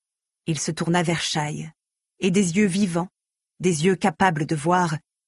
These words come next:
se concentrèrent sur elle. « Qui êtes-vous ? » La question tordit les entrailles de Shai, bien qu'elle s'y fût attendue. « Je suis une sorte de chirurgienne », répondit-elle. «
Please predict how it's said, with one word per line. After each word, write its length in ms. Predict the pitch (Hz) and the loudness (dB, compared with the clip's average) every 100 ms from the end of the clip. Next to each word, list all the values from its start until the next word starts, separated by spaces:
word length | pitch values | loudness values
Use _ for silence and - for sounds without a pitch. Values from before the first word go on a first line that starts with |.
| _ - | _ -4
se 140 | - | 0
concentrèrent 640 | 233 214 - 175 - 147 | 2 2 2 0 0 -4
sur 200 | - 156 | -4 -6
elle. « 260 | 143 127 139 _ _ _ _ _ _ _ _ _ _ _ _ _ _ | -6 -8 -14 _ _ _ _ _ _ _ _ _ _ _ _ _ _
Qui 160 | 240 | 4
êtes-vous ? » 360 | 208 143 156 156 - _ _ _ _ _ _ _ _ _ _ - | 6 4 -2 -2 -6 _ _ _ _ _ _ _ _ _ _ -4
La 120 | 180 | -2
question 460 | - 175 - 185 165 | 0 -2 -2 -4 0
tordit 340 | 175 160 175 | 0 0 0
les 160 | 156 156 | 0 -2
entrailles 360 | 147 165 156 | -2 -2 0
de 80 | 156 | 0
Shai, 520 | 151 160 139 139 156 - _ _ _ _ _ | -2 -2 -4 -6 -12 -16 _ _ _ _ _
bien 240 | 151 180 170 | 0 2 2
qu'elle 180 | 170 | -2
s'y 160 | - 160 | -2 -8
fût 220 | - 160 | -6 -4
attendue. « 440 | 147 - 156 127 - _ _ _ _ _ _ _ _ _ _ _ _ | -2 -2 -4 -6 -18 _ _ _ _ _ _ _ _ _ _ _ _
Je 120 | 226 | -2
suis 260 | 220 254 220 | 0 2 4
une 100 | 214 | 2
sorte 360 | - 226 - - | 2 0 -2 -4
de 380 | 190 180 160 - _ _ _ _ _ _ | -2 -2 -4 -10 _ _ _ _ _ _
chirurgienne », 760 | - - 240 208 160 180 156 156 - _ _ _ _ _ - | -4 2 4 4 2 0 0 -2 -8 _ _ _ _ _ -8
répondit-elle. « 800 | 170 156 147 147 - 131 127 | -6 -2 -4 -6 -8 -10 -12